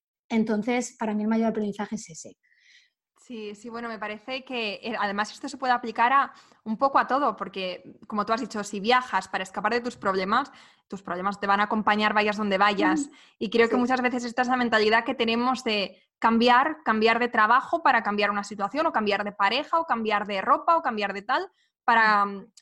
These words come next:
Speaker 2: porque no estamos satisfechos con el momento, con lo que estamos viviendo, entonces pensamos que los cambios nos van a aportar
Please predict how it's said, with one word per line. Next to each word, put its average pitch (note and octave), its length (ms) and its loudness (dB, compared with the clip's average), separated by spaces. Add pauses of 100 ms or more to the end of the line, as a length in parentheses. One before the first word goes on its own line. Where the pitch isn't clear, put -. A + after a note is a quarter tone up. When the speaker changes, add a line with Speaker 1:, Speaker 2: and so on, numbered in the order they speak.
(120)
Speaker 2:
porque G#3 200 -4
no G#3+ 60 -4
estamos A3 240 -6
satisfechos G#3+ 500 -10
con G3+ 140 -8
el G3 80 -6
momento, G3+ 600 -4
con G3+ 120 -4
lo G3 120 -8
que G#3 60 -20
estamos G3+ 280 -6
viviendo, G#3 340 -4
entonces A3 240 -10
pensamos G#3+ 380 -10
que G#3 100 -12
los F#3+ 200 -12
cambios D4 420 -4
nos G#3+ 120 -12
van G#3+ 120 -2
a G#3 40 -2
aportar A#3+ 420 -4